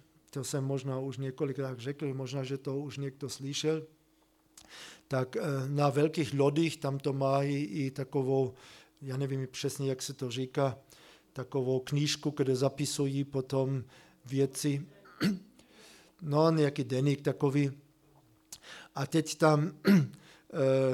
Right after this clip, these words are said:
kde jsem si to ale napsal, no, ko-, Steuermann, jak se to říká jedno. Kormidelník, jo,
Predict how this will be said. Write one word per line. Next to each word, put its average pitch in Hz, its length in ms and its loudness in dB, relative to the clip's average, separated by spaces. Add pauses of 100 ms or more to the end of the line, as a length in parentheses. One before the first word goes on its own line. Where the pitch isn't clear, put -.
(800)
kde 131 240 -6
jsem 127 260 -6
si 135 240 -8
to 127 360 -4 (380)
ale 127 420 -6 (840)
napsal, 120 920 -6 (1040)
no, 123 220 -10
ko-, - 300 4 (1040)
Steuermann, 135 600 6
jak 123 160 -10
se 143 100 -10
to 131 180 -12
říká 123 300 -14
jedno. 120 400 -14 (2250)
Kormidelník, 135 960 2
jo, 104 200 -12